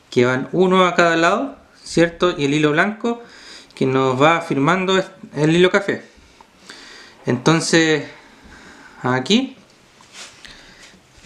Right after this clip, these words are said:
vamos a, a ir pasando el hilo blanco por cada segmento, ¿cierto? De, de esta mosca. Yo lo voy a hacer aquí en el video,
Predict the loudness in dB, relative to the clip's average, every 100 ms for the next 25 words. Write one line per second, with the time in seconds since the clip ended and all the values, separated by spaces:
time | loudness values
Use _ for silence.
0 | -20 -16 -2 0 2 0 0 -2 -6 -12
1 | -20 -20 -20 -20 -20 _ _ _ -20 -20
2 | -20 -20 -20 _ 0 2 2 0 0 0
3 | 0 0 0 0 0 -2 -2 -4 -4 -8
4 | -20 _ _ _ -20 _ _ _ _ 0
5 | 2 2 0 -2 -6 -14 0 2 2 -2
6 | -4 -2 -2 -2 -2 -2 -2 -6 -20 -20
7 | -20 _ _ _ -20 -20 -20 -20 -20 -18
8 | -4 -2 -2 0 0 0 -8 -16 -4 0
9 | 2 2 0 0 -2 -4 -8 -20 _ _
10 | _ -20 -20 -20 -20 _ -4 -2 0 0
11 | -2 -6 -12 -12 -20 -8 2 4 4 2
12 | 0 0 -2 -2 -2 -2 0 0 0 -2